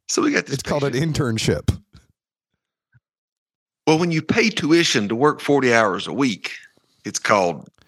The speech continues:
Speaker 1: a lot of other things, too.
Speaker 2: Yeah.
Speaker 1: We won't use those words right now. <laughs> But so we got this r-, one random guy, and, uh, they're in there, like, the E R or something, and, uh, I forget what he had, some kind of V D.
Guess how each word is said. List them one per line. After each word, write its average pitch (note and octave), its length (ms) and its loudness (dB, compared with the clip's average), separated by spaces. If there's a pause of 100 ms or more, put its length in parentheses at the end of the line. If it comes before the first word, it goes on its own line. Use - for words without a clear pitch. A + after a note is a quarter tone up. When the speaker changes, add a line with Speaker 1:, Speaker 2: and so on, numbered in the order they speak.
(100)
Speaker 1:
a C#2+ 60 0
lot A2 340 4
of G2 60 2
other G2 160 2
things, G2 360 -4
too. F2 280 -2 (200)
Speaker 2:
Yeah. A#2+ 320 6
Speaker 1:
We G2+ 80 0
won't G2+ 160 -2
use G2 240 -2
those F#2 180 0
words F2 380 -2
right C2 200 -4
now. A#1+ 180 -8 (720)
<laughs> - 80 4 (1500)
But B2 340 0 (680)
so - 80 0
we D#3 80 2
got - 120 0
this - 200 0
r-, - 120 0
one A3+ 260 -2
random A#2 280 0
guy, A#2 400 2
and, A2 160 2
uh, G#2 280 2 (340)
they're C3+ 100 6
in C3 60 0
there, B2 120 0
like, A2 200 0
the G#2+ 140 -4
E A2 40 0
R G#2+ 180 2
or A2 40 0
something, G#2+ 400 -2
and, G2+ 160 -4
uh, G2 260 0 (640)
I G2+ 100 2
forget F#2+ 260 -2
what E2+ 100 0
he F#2+ 60 2
had, F2+ 120 0
some A#2 140 0
kind G2 160 2
of F2+ 80 -2
V G2+ 160 0
D. G#2+ 260 -2